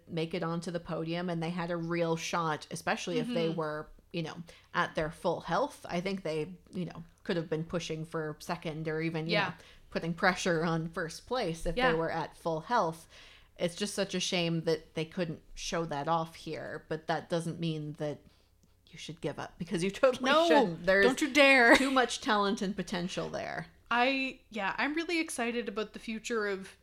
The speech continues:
Speaker 2: really every single one of these teams at this
Speaker 1: Yeah.
Speaker 2: event, but
Speaker 1: Mm-hmm.
Speaker 2: especially our top four.
Speaker 1: Yeah. Well, for fifth place as
Speaker 2: Yeah,
Speaker 1: well,
Speaker 2: that's true.
Speaker 1: Roscher and Schuster from Germany.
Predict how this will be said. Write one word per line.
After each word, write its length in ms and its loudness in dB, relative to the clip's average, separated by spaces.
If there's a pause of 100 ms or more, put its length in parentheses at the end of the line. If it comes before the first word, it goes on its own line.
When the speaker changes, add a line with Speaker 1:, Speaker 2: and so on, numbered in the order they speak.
(180)
Speaker 2:
really 520 -2
every 400 0
single 400 2
one 180 -4
of 220 -6
these 160 -10
teams 400 -8
at 140 -14
this 80 -4
Speaker 1:
Yeah. 80 0
Speaker 2:
event, 320 -6 (100)
but 80 -4
Speaker 1:
Mm-hmm. 140 2
Speaker 2:
especially 760 -2 (540)
our 220 0
top 340 -6
four. 440 -12 (100)
Speaker 1:
Yeah. 240 -2 (400)
Well, 320 2 (160)
for 180 -2 (320)
fifth 260 -2
place 300 4
as 140 0
Speaker 2:
Yeah, 220 12
Speaker 1:
well, 200 6
Speaker 2:
that's 180 0
true. 120 6
Speaker 1:
Roscher 440 4
and 260 0
Schuster 520 -2
from 320 0
Germany. 640 0